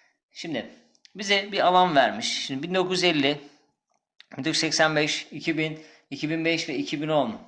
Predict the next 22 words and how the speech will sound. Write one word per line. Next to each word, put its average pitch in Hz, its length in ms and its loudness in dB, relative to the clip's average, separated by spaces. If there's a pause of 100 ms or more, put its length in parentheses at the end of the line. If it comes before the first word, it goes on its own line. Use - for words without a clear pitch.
(160)
e, 110 80 -8
yıllar 117 420 -4
arasında 107 720 -4 (540)
yukarıdaki 220 460 0
görselde 160 520 2 (340)
Borneo 175 420 6
Adası'ndaki 143 440 2
orman 175 480 4
varlığının 113 320 4
bin 165 120 -4
dokuz 185 220 -2
yüz 180 80 6
elli 185 160 0
yılından 139 280 2
iki 175 220 -4
bin 185 80 0
on 190 140 6
yılına 147 360 0
kadar 107 220 0
geçirdiği 139 480 0
süreç 185 300 -4
gösterilmiştir. 110 720 -8